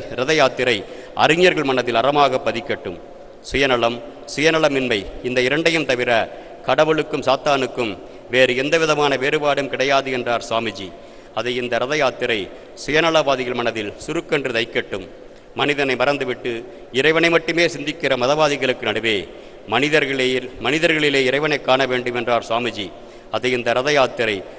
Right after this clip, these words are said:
மதவாதிகள் மனதில் மறவாது பதிக்கட்டும். ஓரிடத்தில் சுவாமிஜிகள் சொல்கிறார், "இந்தியாவை மேம்படுத்த ஐந்நூறு ஆண்கள் முயன்றால் அதற்கு ஐம்பது வருடங்கள் ஆகலாம். அதையே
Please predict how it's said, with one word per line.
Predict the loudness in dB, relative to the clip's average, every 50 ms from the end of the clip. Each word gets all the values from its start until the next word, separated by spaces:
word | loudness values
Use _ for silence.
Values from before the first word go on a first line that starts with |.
| -10 -2 2
மதவாதிகள் | 4 4 6 6 6 6 6 4 2 0
மனதில் | 0 0 0 0 0 -2 -4 -6 -6 -10 -8 -2
மறவாது | 0 2 4 4 4 4 2 0 -2
பதிக்கட்டும். | -4 -4 -4 -6 -6 -8 -8 -10 -12 -12 -14 -18 -20 -20 -20 -20 -20 -20 -20 -20 -18 -8 -2
ஓரிடத்தில் | 0 2 2 2 2 0 0 -2 -2 0
சுவாமிஜிகள் | 0 0 0 -2 -4 -2 -4 -2 -2
சொல்கிறார், | 0 0 2 4 4 4 4 4 0 -6 -14 -16 -16 -16 -16 -14 -10
"இந்தியாவை | -8 -6 -2 0 4 6 6 6 6 4
மேம்படுத்த | 2 2 2 2 2 0 0 0 2 2 2 2 2 0 -6 -12 -14 -16 -18 -8 -2
ஐந்நூறு | 0 2 2 2 2 2 2 2 2 4
ஆண்கள் | 4 4 4 2 2 0 0 -2 -6 -8 -14 -16 -18 -18 -18 -18 -20 -20 -20 -20 -20 -20 -10 -2
முயன்றால் | 2 2 2 4 4 6 6 6 6 6 4 0 -6 -12 -14 -14 -14 -16 -16 -8 -2
அதற்கு | 2 2 4 4 2 2 2 4
ஐம்பது | 4 4 4 2 0 2 2
வருடங்கள் | 2 2 2 2 2 2 4 4 4
ஆகலாம். | 4 2 2 2 2 0 0 -4 -12 -16 -16 -14 -8 -4
அதையே | -2 0 2 2 4 4 4